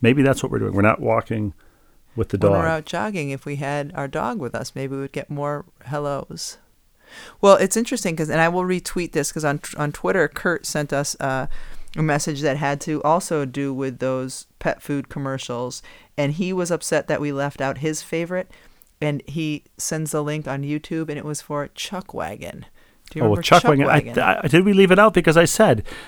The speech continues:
Speaker 1: the one that, the Chuck Wagon that would, that would yeehaw and would come cruising from underneath the cabinet around the kitchen. Chuck
Speaker 2: Yeah.
Speaker 1: Wagon was, was
Speaker 2: I
Speaker 1: the great
Speaker 2: think
Speaker 1: with the
Speaker 2: I,
Speaker 1: red and
Speaker 2: I,
Speaker 1: white checked
Speaker 2: I think I
Speaker 1: canopy.
Speaker 2: interrupted you when you had started talking about
Speaker 1: Probably.
Speaker 2: it. So anyway, on Twitter, which is at Ball and Chain Pod, I will retweet Kurt's tweet,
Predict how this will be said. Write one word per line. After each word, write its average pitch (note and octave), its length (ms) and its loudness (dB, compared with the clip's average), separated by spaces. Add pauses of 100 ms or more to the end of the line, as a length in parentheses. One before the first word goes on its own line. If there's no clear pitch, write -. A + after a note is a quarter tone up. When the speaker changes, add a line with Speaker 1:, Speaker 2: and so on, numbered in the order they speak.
(140)
Speaker 1:
the B2+ 100 6
one E3 260 8
that, B2+ 180 4
the A#2 160 4 (100)
Chuck - 240 4
Wagon A#2+ 280 6
that A#2+ 120 6
would, A#2 240 2
that B2 140 6
would A#2 180 6
yeehaw D#4 500 10
and B2+ 120 6
would A2 160 8
come C3+ 340 8 (240)
cruising D#3 420 8
from C3 220 6
underneath C3+ 520 10
the - 40 -2
cabinet D3+ 480 4 (500)
around C3+ 300 10
the D3 80 6
kitchen. D#3+ 460 4 (320)
Chuck D#3 180 10
Speaker 2:
Yeah. D3 60 4
Speaker 1:
Wagon C#3 240 8
was, C3 220 6
was C3+ 180 10
Speaker 2:
I F3+ 40 2
Speaker 1:
the A2 60 2
great B2 140 8
Speaker 2:
think A#2 60 8
Speaker 1:
with A2+ 100 6
the G#2+ 60 10
Speaker 2:
I, - 20 6
Speaker 1:
red C3 140 12
and C3 80 10
Speaker 2:
I, - 20 10
Speaker 1:
white C3 180 8
checked - 400 4 (140)
Speaker 2:
I F3+ 80 0
think A#3 200 2
I G#3 80 4
Speaker 1:
canopy. D3 300 6
Speaker 2:
interrupted E3 380 4
you D3 100 0
when C#3+ 160 -2
you C#3+ 100 -2
had C3+ 140 -4
started D3 340 0
talking C3+ 240 6
about A#2+ 160 8
Speaker 1:
Probably. F3 180 4
Speaker 2:
it. F3 80 -4
So - 100 -4
anyway, E3+ 360 0
on D#3+ 200 2
Twitter, D#3 340 0
which D3+ 180 -2
is D3+ 160 -6
at C#3 200 -2
Ball C#3+ 180 0
and D3+ 140 -4
Chain D3+ 260 -6
Pod, C3+ 400 -2
I C3 160 -2
will C#3 200 -4
retweet D#3 580 -6
Kurt's G#3 340 -4
tweet, - 380 -6